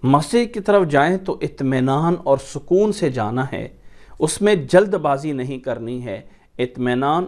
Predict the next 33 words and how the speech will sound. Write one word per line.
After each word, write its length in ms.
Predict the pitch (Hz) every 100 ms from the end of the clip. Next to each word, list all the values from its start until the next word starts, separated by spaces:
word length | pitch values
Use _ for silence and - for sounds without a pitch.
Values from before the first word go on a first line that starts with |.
| -
और 120 | 139
सुकून 500 | - 143 - 190 202
के 140 | 165 147
साथ 240 | 135 123
जाके 320 | 123 117 127 120
मस्जिद 380 | 113 - 120
में 160 | 117 104
पहुँचें। 420 | 95 104 - 175 - - - 127
मस्जिद 400 | 139 139 - 160 135
में 420 | 131 135 123 120
दाएं 280 | 135 175 196
पाँव 200 | 160 147
से 160 | 151 120
दाखिल 380 | 113 113 131 117
होना 300 | 113 113 113
है 260 | 117 107 - - - _
और 140 | 127 131
मस्जिद 360 | 123 123 135 117
में 180 | 120 110
दाखिल 320 | 110 - 123
होने 300 | 120 110 110
की 160 | 110 113
जो 140 | - 110
है 140 | 113
वो 120 | 110 107
दुआ 280 | 110 101 117
पढ़नी 320 | 123 127 135
है, 200 | 147 185 - - - - - _ - -
बिस्मिल्लाह 760 | 120 139 139 120 110 117 123 127
वस्सलातु 680 | 113 113 - 113 117 113 - 110
वस्सलामु 600 | - 110 110 107 107 104
अला 280 | 107 101 107
रसूलिल्लाह, 720 | 104 - 123 117 107 113